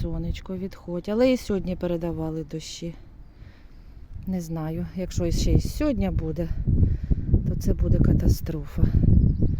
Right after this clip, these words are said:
Замокне все вщент. Це в нас хрін трошки клаптик, але теж побитий. Вон, дивіться, що робиться. О,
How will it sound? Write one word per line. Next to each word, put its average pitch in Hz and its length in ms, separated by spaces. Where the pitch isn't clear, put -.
Замокне 160 600
все - 320
вщент. - 640
Це 220 200
в 156 120
нас - 200
хрін 269 440
трошки 269 460
клаптик, 269 720
але 233 180
теж 208 340
побитий. 170 420
Вон, 175 140
дивіться, 220 420
що - 200
робиться. - 440
О, 175 40